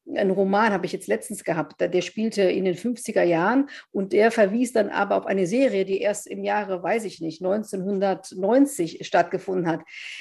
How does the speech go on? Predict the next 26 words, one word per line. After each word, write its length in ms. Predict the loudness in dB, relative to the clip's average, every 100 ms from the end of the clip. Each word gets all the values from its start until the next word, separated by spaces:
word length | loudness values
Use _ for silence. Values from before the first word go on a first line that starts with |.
| -4
Äh, 440 | 2 2 0 2
deswegen 480 | 6 6 6 2 4
bringen 220 | 6 8
sie 100 | 8
es 120 | 2 0
zu 100 | 2
mir, 260 | 6 6
damit 280 | 6 2 -2
ich 120 | -6
wirklich 280 | -6 -6 -2
alles 240 | -2 -2
kritisch 360 | -6 -6 -4 -4
hinterfrage, 680 | -4 -8 -6 2 4 4 0
ne, 160 | 0 0
und, 300 | -2 -4 -4
und, 220 | -6 -4
und 220 | -4 -4 2
überprüfe 640 | 4 4 8 6 8 4
auch. 120 | 0
Ich 80 | -2
überprüfe 420 | 0 -2 -2 -4
wirklich 260 | -4 -4 -4 -4
jede, 400 | -2 4 6 6 -2 -20 -20 -18
fast 420 | -2 2 2 0
jede 200 | 0 2
Information. 800 | 2 0 0 0 0 2 6 6